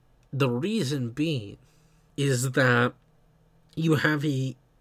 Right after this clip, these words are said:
you, you, you have a situation in which Sheridan is essentially doing a military coup d'etat. And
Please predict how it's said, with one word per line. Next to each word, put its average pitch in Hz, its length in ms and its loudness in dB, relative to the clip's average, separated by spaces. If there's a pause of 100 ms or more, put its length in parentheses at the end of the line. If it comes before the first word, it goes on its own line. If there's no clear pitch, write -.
(160)
you, 147 100 -10 (100)
you, 151 240 -8 (560)
you 156 180 -2
have 208 200 -2
a 233 80 0
situation 127 580 -6
in 120 200 -6
which 117 180 -6
Sheridan 196 540 2
is 113 120 -6
essentially 131 800 -6 (1700)
doing 156 320 4
a 147 40 6
military 139 560 2
coup 123 200 -6
d'etat. - 520 -10 (1300)
And 123 640 0